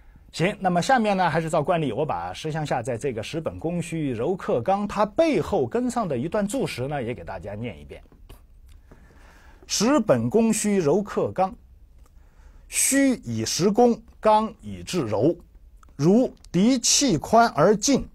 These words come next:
当用宽松之敲击也。哎，这段文字呢也是比较容易理解的。那么讲的呢也是一种，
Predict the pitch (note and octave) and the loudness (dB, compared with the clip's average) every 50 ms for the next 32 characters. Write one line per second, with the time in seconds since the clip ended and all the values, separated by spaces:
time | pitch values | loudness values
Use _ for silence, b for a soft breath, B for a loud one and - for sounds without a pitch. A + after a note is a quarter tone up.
0 | - - - - F#3 F#3 F#3+ F#3+ F#3+ G#3 G3 C#3+ G#2+ E2+ - - - - G#3+ A3 | -20 -8 2 2 4 4 4 4 6 6 4 4 2 -2 -8 -6 0 2 4 4
1 | G#3 G#3 G#3 G3 G3+ - - - - - G#3+ G3+ G3+ G#3 G3+ - C3+ - E3+ F3 | 4 4 0 0 -2 -4 -6 -4 2 4 4 4 4 2 -2 -8 -10 -4 -2 -2
2 | F3 - - - - - - F3 E3+ E3 E3+ E3+ D3+ - E3 E3+ E3 D#3+ A#2 F2 | -2 -4 -8 -12 -12 -6 -2 2 2 4 4 2 0 0 -2 -2 0 -2 -2 -4
3 | D#2 - - - - - - - - - - _ - - b b b b b b | -8 -12 -16 -20 -20 -20 -20 -20 -20 -20 -20 _ -20 -20 b b b b b b
4 | b b b b b b b - C3 C3 - - - G#3 F#3+ E3+ D#3+ C#3 C3 D3+ | b b b b b b b -8 -6 -6 -6 -2 0 2 2 2 0 0 -2 -4
5 | D3 E3 D3+ D3 C3+ G#2 E2+ E2+ - - A#2+ G2+ E2+ - A#2+ C3 B2+ F2+ D#2+ D#2+ | -4 -4 -4 -4 -4 -6 -8 -10 -10 -10 -10 -10 -10 -10 -10 -8 -8 -8 -10 -12
6 | E2 D#2+ F#2+ A#2+ A2 E2 E2 E2+ A2+ D#3 B2 E2+ C#2 C#2 - - - - - - | -14 -12 -10 -10 -10 -10 -10 -8 -8 -8 -8 -10 -14 -18 -20 -20 -20 -20 -14 -12
7 | A#2+ A2 G#2+ A2 - A#2 F#2 D#2 E2+ F#2+ A2 A#2+ C3 B2+ B2+ B2+ F#2 D2+ - - | -10 -10 -10 -10 -10 -12 -12 -12 -12 -12 -10 -8 -6 -6 -6 -8 -10 -12 -16 -14
8 | - B2+ A2+ A#2 A#2 F#2 F2 D#2+ | -12 -10 -8 -8 -10 -10 -12 -16